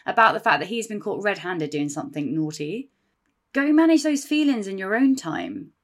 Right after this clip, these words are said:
Like, all you're saying to people now is, "Be careful if you step forward because this is the reaction you're gonna cause." And again, that's not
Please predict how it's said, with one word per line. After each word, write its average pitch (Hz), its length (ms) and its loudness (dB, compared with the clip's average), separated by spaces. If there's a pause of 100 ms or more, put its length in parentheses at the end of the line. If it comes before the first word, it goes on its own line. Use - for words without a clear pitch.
(120)
Like, - 340 -2
all 302 240 2
you're 285 240 2
saying 269 300 2
to 269 80 -4
people 160 540 -4
now 147 520 0
is, 190 340 0
"Be 226 280 -6
careful 214 320 0
if 175 80 -6
you 190 100 -8
step 156 320 -6
forward 156 340 -4
because 156 340 -8
this 160 220 -8
is 151 140 -6
the 156 60 -6
reaction 156 460 -4
you're 151 100 -4
gonna 156 220 -4
cause." 175 520 -6
And - 120 -6
again, 277 260 0
that's 262 200 -2
not 254 260 0